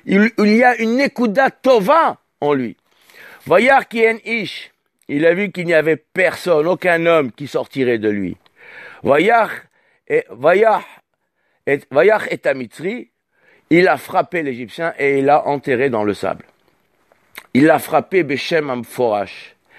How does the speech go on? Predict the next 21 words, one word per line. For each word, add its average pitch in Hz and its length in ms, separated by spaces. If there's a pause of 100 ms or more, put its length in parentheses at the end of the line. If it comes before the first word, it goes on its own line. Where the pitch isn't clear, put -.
(420)
Il 127 160
l'a 135 140
tué 170 420
de 139 120
sa 123 200
bouche, 127 520
comme 123 260 (240)
plus 139 160
tard 175 260
il 110 80
sera 120 340
dit, 156 320 (440)
Allez, 170 320
Orgeni 170 580
Ata 120 300
Omer. 95 400 (640)
Il 147 160
l'a 139 120
frappé, 165 720 (400)
il 139 200
l'a 143 160